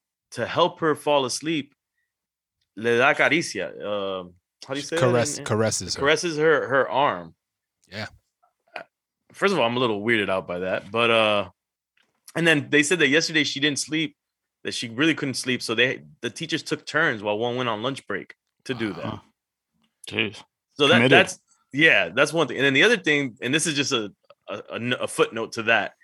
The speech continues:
Speaker 1: Um, my girl told me that when she left, picked her up from school,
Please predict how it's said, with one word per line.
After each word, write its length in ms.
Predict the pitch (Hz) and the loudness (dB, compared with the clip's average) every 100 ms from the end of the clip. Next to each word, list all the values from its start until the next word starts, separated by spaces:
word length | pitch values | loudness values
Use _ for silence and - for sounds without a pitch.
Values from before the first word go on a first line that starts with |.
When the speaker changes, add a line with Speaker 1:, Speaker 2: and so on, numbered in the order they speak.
| _ _ _ _ 120 | _ _ _ _ -2
Speaker 1:
Um, 180 | 113 113 | 0 0
my 100 | 110 | 0
girl 200 | 135 135 | 0 0
told 220 | 147 139 | 0 2
me 80 | 131 | 2
that 100 | 117 | 0
when 120 | 113 | -2
she 160 | - 117 | -4 0
left, 240 | 127 127 _ - | 0 -2 _ -8
picked 160 | 135 | -4
her 100 | 131 | -2
up 60 | 127 | -2
from 140 | 117 | -4
school, 480 | 107 - 147 120 107 | -10 -2 0 0 -2